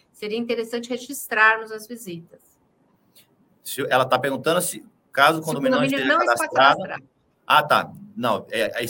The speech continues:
Speaker 2: isso é o que eu disse lá no começo, né? É fundo, só, a visita só é possível ser agendada se o condomínio estiver cadastrado, não tem outra
Speaker 1: Aham.
Speaker 2: possibilidade.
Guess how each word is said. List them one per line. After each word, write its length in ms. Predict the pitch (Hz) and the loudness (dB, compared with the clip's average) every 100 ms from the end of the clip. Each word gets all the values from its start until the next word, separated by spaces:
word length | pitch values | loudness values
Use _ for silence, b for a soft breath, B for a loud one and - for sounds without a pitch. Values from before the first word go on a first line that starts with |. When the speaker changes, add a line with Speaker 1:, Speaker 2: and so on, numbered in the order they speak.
| - | -6
Speaker 2:
isso 200 | 127 123 | -6 0
é 40 | 135 | 0
o 60 | |
que 60 | 143 | -2
eu 80 | 135 | -8
disse 200 | 135 143 | -6 -2
lá 100 | 135 | -2
no 80 | |
começo, 440 | 139 143 117 107 107 | -2 -4 -4 -6 -6
né? 180 | 107 - b b _ _ | -8 -8 b b _ _
É 120 | 120 | -4
fundo, 360 | 123 - 190 202 | -2 -4 -4 -4
só, 440 | - - 170 - - - | -6 2 2 2 -4 0
a 100 | 139 | 0
visita 400 | 135 135 208 220 | 0 -4 0 0
só 160 | 214 180 | 2 2
é 80 | |
possível 340 | 175 170 - 151 | 2 -2 -6 -8
ser 180 | 156 139 | -4 -2
agendada 440 | 135 127 123 139 | -2 0 0 0
se 120 | 123 160 | -4 -8
o 60 | |
condomínio 380 | 156 143 135 131 | -10 -10 -8 -10
estiver 280 | 131 131 120 | -10 -8 -6
cadastrado, 560 | 123 127 131 - 85 90 | -6 -8 -8 -10 -12 -10
não 200 | 113 117 | -10 -8
tem 160 | 123 | -8
outra 180 | 120 120 | -6 -6
Speaker 1:
Aham. 80 | 175 | -6
Speaker 2:
possibilidade. 600 | 170 175 135 113 95 - | -8 -10 -8 -2 -2 -4